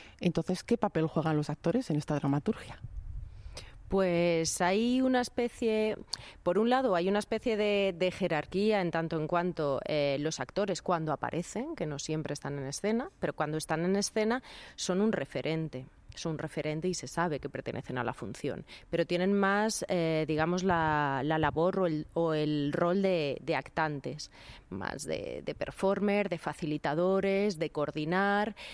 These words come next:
Speaker 2: Y también hay momentos en los que son actores y que dicen sus textos o que <laughs> cantan o que bailan, ¿no? O sea, que, que es todo bastante transdisciplinar y bastante completo en ese sentido.
Speaker 1: Claro, porque, como me habéis comentado, hay dramaturgia.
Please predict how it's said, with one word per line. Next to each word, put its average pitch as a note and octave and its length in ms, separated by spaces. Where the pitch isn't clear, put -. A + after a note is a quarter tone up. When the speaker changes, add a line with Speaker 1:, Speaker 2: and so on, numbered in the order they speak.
Speaker 2:
Y A#3+ 140
también G#3+ 480
hay G3 80
momentos E3+ 500
en G#3 140
los D3+ 140
que - 120
son D3+ 220
actores G#3 880
y - 640
que - 100
dicen E3+ 420
sus G#3 220
textos G#3+ 560
o F3 100
que D#3+ 160
<laughs> - 0
cantan C4 600
o C4 80
que F#3+ 120
bailan, E3+ 500
¿no? G#3 220
O F3+ 80
sea, F3 200
que, E3 200
que D#3+ 140
es D#3+ 120
todo F#3+ 240
bastante F#3+ 560
transdisciplinar E3+ 920
y G#3 40
bastante F3 400
completo C#3 440
en - 100
ese C#3 180
sentido. C#3 520
Speaker 1:
Claro, F#3+ 220
porque, D#3+ 380
como D#3+ 180
me D#3 100
habéis D3 240
comentado, F3 540
hay D#3+ 160
dramaturgia. G3 760